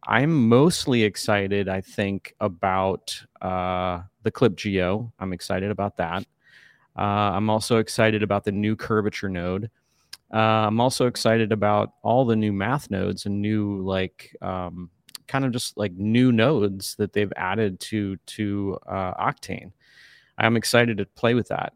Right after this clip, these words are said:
Um, I will say, they did say that it's a, a stable version is available for Cinema forty right now. I downloaded it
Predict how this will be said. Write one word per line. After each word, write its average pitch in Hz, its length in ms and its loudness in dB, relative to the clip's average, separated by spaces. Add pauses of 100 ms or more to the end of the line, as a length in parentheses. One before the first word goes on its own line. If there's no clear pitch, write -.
Um, 104 460 -2
I 104 100 0
will 127 260 2
say, 110 680 0 (180)
they 107 180 0
did 147 320 0
say 127 320 0
that 98 160 -2
it's 98 140 -8
a, 95 180 -4
a 92 60 -8
stable 113 540 -4
version 104 640 -4
is 98 160 -6
available 107 480 0
for - 160 -18
Cinema 104 360 -6
forty 131 300 -6
right 95 340 -2
now. 110 460 -2 (640)
I 147 140 6
downloaded 135 560 6
it 110 240 0